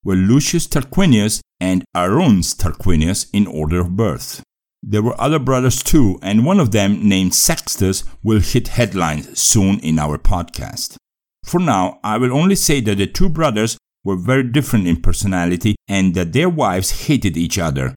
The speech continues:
as well as their brothers-in-law. What makes this even worse was that the wives of these two brothers were sisters. And what makes it even worse is that they were the daughters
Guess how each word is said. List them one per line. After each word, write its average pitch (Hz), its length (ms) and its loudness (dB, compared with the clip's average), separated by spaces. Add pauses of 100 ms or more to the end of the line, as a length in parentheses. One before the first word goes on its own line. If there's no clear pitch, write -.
as 92 180 -4
well 104 200 0
as 85 100 -2
their 82 160 -4
brothers-in-law. 80 800 -2 (540)
What 117 180 0
makes 143 280 2
this 131 240 0
even 110 280 2
worse 131 480 0 (160)
was 90 380 -4
that 90 180 -4
the 90 80 -2
wives 107 600 -2
of 78 140 -6
these 90 200 0
two 87 140 6
brothers 95 440 -4
were - 80 6
sisters. - 640 0 (240)
And 90 320 0
what 90 160 -2
makes 117 260 2
it 95 100 -2
even 156 380 4
worse 110 420 2
is 95 360 -2
that 87 220 -4
they 135 120 0
were 170 140 0
the 90 100 0
daughters 95 500 -2